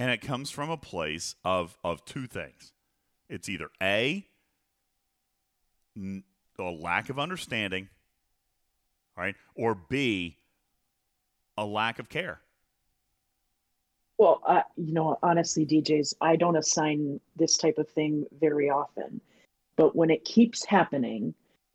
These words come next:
Speaker 2: and when we know that there's been communication, "Hey, did you guys think about this?" Or, "Hey, what's gonna happen with this?" And then the opposite of what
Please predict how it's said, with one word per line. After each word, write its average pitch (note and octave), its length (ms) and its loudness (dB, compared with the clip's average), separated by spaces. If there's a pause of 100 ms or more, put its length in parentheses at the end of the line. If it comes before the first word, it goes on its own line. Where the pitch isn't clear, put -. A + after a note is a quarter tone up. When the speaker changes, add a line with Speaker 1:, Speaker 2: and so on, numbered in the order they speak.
Speaker 2:
and D#3 260 0
when D#3 400 4
we E3 180 4
know E3 280 6
that G3+ 160 4
there's E3+ 200 4
been E3+ 180 0
communication, D#3 880 0 (100)
"Hey, G3 320 6
did D3+ 160 -2
you D#3+ 80 0
guys D#3+ 300 6
think F#3+ 180 4
about D#3 260 4
this?" D3+ 320 0
Or, D3 80 -4
"Hey, F#3 320 2
what's E3 340 0
gonna D#3+ 180 -2
happen E3 360 -2
with D3 180 -8
this?" C#3+ 440 -2 (440)
And D#3+ 240 0
then D#3 560 4 (1700)
the D#3 120 2
opposite F3 880 2 (360)
of D#3 200 -2
what E3 380 2